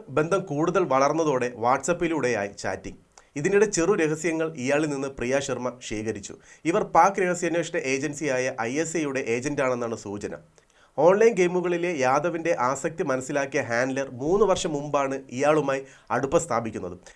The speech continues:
പിന്നീട് ചാരവൃത്തിക്കായി പ്രേരിപ്പിക്കാൻ തുടങ്ങി. ഇതിനുശേഷം ഇരുവരും തമ്മിൽ WhatsApp-ിലും Telegram-ിലുമായി ആശയവിനിമയം.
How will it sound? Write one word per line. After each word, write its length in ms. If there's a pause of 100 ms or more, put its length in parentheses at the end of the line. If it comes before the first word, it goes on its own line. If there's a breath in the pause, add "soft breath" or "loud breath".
(300 loud breath)
പിന്നീട് 300
ചാരവൃത്തിക്കായി 760 (100)
പ്രേരിപ്പിക്കാൻ 540
തുടങ്ങി. 240 (180)
ഇതിനുശേഷം 640
ഇരുവരും 360
തമ്മിൽ 340 (140)
WhatsApp-ിലും 760
Telegram-ിലുമായി 760 (100)
ആശയവിനിമയം. 720